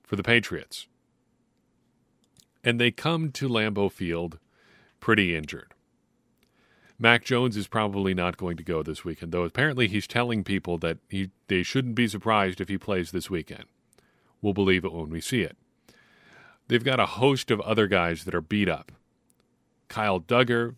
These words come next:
their third-year safety, who had, who came into the N F L with some fair, fanfare. We'll talk about him during our defense section. He's one of many who are limited in practice this week.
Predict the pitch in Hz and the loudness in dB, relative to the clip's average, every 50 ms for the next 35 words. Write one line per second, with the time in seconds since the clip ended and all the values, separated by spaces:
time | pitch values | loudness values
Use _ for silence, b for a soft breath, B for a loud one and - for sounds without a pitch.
0 | _ - 101 90 87 85 - - 107 101 92 90 85 85 80 - - 120 113 101 | _ -4 -2 -2 -2 -2 -2 0 0 0 0 0 -4 -4 -4 -2 -2 0 0 0
1 | - - 110 104 98 82 92 90 82 87 85 85 85 87 87 82 - 107 107 98 | -2 -4 -4 -4 -4 -4 -6 -6 -4 -4 -4 -6 -6 -8 -12 -10 -6 -6 -4 -4
2 | 92 92 95 90 95 90 87 85 82 - 95 87 78 78 - - 101 90 82 78 | -4 -4 -4 -4 -4 -4 -4 -4 -6 -6 -4 -6 -6 -6 -6 -6 -6 -6 -6 -6
3 | - 110 110 110 110 107 - - - 117 107 104 98 - 110 107 92 80 80 - | -4 0 0 0 0 -2 -6 -8 -6 -4 -4 -4 -4 -4 -4 -4 -4 -4 -6 -6
4 | - 95 90 87 85 90 85 80 - 98 98 90 90 85 82 80 78 78 80 107 | -4 -4 -4 -4 -4 -6 -6 -6 -6 -8 -10 -8 -8 -8 -8 -8 -10 -6 -6 -6
5 | 107 - - 104 98 - - 101 95 - - 101 95 92 B B B B B B | -6 -4 -6 -8 -8 -6 -4 -4 -4 -4 -6 -8 -8 -8 B B B B B B
6 | B B B 120 117 107 110 117 113 110 107 92 90 98 98 98 98 95 95 90 | B B B -2 -2 -2 0 0 0 2 0 0 0 2 2 2 2 2 0 -2
7 | 85 - 101 95 90 87 92 87 87 82 82 80 87 - 87 80 - - 101 98 | -4 -2 0 0 0 0 0 -2 -2 -2 -2 -4 -6 -8 -8 -10 -6 -4 -4 -4
8 | 92 - 95 - - - 90 80 - - 82 - - _ - | -4 -6 -12 -12 -10 -10 -10 -10 -10 -12 -14 -14 -16 _ -20